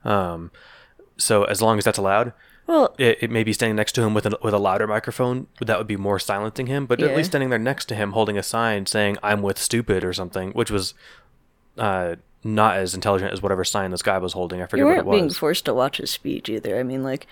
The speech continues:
Speaker 1: by interrupting your educational experience, like, I think generally you, you attend the speech or not.
Speaker 2: Well, it's, it's, it was, like, in the s-, it was in the,
Speaker 1: Oh, like
Speaker 2: the, the, the heav-, most heavily foot trafficked area of the, of the campus.
Speaker 1: Okay, so you couldn't avoid it.
Speaker 2: I mean, you, you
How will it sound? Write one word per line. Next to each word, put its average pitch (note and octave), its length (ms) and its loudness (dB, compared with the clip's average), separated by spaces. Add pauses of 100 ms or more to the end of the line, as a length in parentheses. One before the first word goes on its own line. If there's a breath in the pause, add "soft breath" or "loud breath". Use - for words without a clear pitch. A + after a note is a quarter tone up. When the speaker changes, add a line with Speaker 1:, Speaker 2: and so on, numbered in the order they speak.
(420 loud breath)
Speaker 1:
by B2+ 300 4 (180)
interrupting D#3+ 440 2
your C#3 120 0
educational C3+ 540 -4
experience, C3 640 -2
like, C3+ 260 -4 (560 soft breath)
I - 40 -4
think E3 180 -2
generally C3 500 0
you, B2 220 -6
you D#3+ 100 -2
attend D#3 240 -4
the A2+ 40 -8
speech - 320 -6
or G#2+ 80 -2
not. A2 500 -4 (380)
Speaker 2:
Well, D3 140 10
it's, C#3 220 4
it's, A#2+ 180 -2
it A2+ 80 -4
was, A#2+ 160 2
like, G#2+ 160 0
in B2 140 0
the G2+ 60 -2
s-, - 300 0
it - 40 -4
was A2 140 0
in A#2 160 -4
the, G2 180 -4 (100)
Speaker 1:
Oh, D3 160 4
like C#3 140 4
Speaker 2:
the, F#2+ 260 2
the, A2 140 -4 (280)
the G#2 100 0
heav-, G#2+ 300 0
most A2 200 0
heavily G2+ 200 0
foot G2+ 160 0
trafficked F#2+ 320 -4
area F2+ 200 0
of D#2+ 80 -10
the, E2 200 -12
of F#2+ 140 -6
the F2+ 80 -12
campus. - 640 -8
Speaker 1:
Okay, A#2 240 -4
so C3 140 -4
you A2 80 -2
couldn't C3 220 -2
avoid G2+ 280 -4
it. G#2+ 160 -4 (300 loud breath)
Speaker 2:
I C#3 80 8
mean, C3 200 6
you, B2+ 200 0
you A#2+ 180 -2